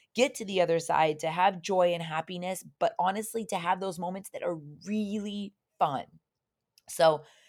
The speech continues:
that's kind of the whole full circle moment of this, is not taking ourselves too seriously and realizing that most of it doesn't matter anyways, so we can go out in the world and have more of those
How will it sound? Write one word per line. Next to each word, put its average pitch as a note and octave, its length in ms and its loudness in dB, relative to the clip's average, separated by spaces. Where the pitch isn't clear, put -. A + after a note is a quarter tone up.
that's G#3+ 440 4
kind G3+ 240 0
of G3 220 0
the D#3+ 180 4
whole F#3 500 2
full F#3 300 2
circle E3 440 -2
moment D#3+ 520 -2
of B2+ 200 -6
this, - 380 -10
is E3+ 380 4
not F#3 380 2
taking F#3+ 340 -4
ourselves D#3 600 -2
too D#3+ 140 -8
seriously A#2 640 -8
and C#3 200 -8
realizing F3+ 680 0
that F3+ 120 -2
most G#3+ 340 2
of A3 100 4
it A3+ 140 4
doesn't D4+ 440 6
matter F#3 340 6
anyways, F3+ 580 2
so G3 100 0
we F#3+ 120 -4
can G3 160 -10
go G3+ 160 6
out C4+ 160 6
in A3+ 60 -8
the G#3+ 80 -2
world G3 420 2
and D#3+ 160 -6
have A3+ 360 2
more F#3+ 760 4
of D#3 140 0
those D3+ 320 2